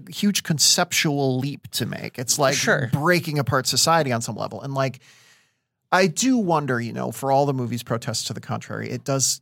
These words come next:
Speaker 1: capture that element of the experience with Buffalo Bill. And I'm like, I wonder to what degree you could do a sympathetic trans reading of this character. I think you could.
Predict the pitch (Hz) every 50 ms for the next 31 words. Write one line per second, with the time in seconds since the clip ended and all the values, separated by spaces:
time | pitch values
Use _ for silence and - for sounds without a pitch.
0 | _ - - 139 120 127 127 127 127 - - - 139 131 120 120 110 107 - 113
1 | 123 131 135 131 120 120 120 - 117 110 - 117 113 - - - 240 254 233 185
2 | - 147 131 - 120 117 - - - 113 - - - - - - 127 123 123 127
3 | 127 127 127 - - 131 131 131 135 156 160 160 147 147 135 - - - 117 101
4 | - 120 - _ - 123 117 _ 113 123 127 123 127 127 120 117 117 - _ _
5 | _ _ _ _ _ _ _ _ _ _ _ _ _ _ 131 123 131 156 143 -
6 | - 143 127 104 127 147 151 135 120 110 113 - - - 127 117 101 104 - 110
7 | 107 101 - - - 117 104 104 104 - 110 107 107 110 110 - - - - -
8 | - - - - - 135 135 - - 277 - - 359 302 - - - - 233 170
9 | - -